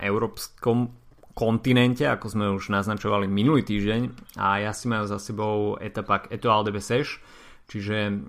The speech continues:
a, francúzsky etapový podnik, a, päť dní. A prím hrali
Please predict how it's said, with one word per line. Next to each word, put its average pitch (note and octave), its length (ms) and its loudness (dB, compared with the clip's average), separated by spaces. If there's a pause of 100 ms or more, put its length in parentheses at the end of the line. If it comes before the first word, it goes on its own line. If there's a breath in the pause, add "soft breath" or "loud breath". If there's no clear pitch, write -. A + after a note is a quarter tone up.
(140)
a, G2 560 2
francúzsky A2+ 1040 0
etapový A2+ 560 0
podnik, A2 480 0
a, G#2 320 -2
päť A#2 400 -2
dní. A2 200 4 (840 loud breath)
A G#2 160 2 (1600)
prím C3+ 240 6
hrali A2+ 640 4